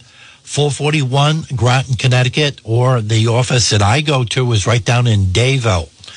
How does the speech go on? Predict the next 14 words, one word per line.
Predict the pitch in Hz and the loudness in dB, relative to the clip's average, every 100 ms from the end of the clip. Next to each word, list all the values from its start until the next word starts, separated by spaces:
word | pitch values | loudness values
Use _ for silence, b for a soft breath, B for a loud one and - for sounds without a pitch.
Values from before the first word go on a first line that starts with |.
| B B B - | B B B -2
Of | 117 101 98 - - | 0 0 -2 -6 -6
eight | 160 170 | -4 -2
six | - 208 180 | -2 -4 -2
zero, | 170 180 208 220 240 175 | -2 0 -2 -4 -8 -18
three | - - 123 151 | -16 -4 0 0
two | - 165 | 0 -2
six, | 135 - 214 - - | 0 0 -2 -4 -12
five | - 233 - 139 | -8 -8 -2 -2
five | - 127 117 | 0 0 2
eighteen, | 117 104 - 160 165 180 165 B B B | 0 -2 0 0 0 -2 -6 B B B
Beltone, | 104 101 151 208 185 185 196 208 202 - b b | 0 2 2 0 -2 -2 0 -4 -8 -12 b b
right | 98 104 123 160 - - | 0 2 2 0 -4 -8
beside | 117 127 - 127 127 98 | -4 -2 0 0 0 -2
you. | 82 | -6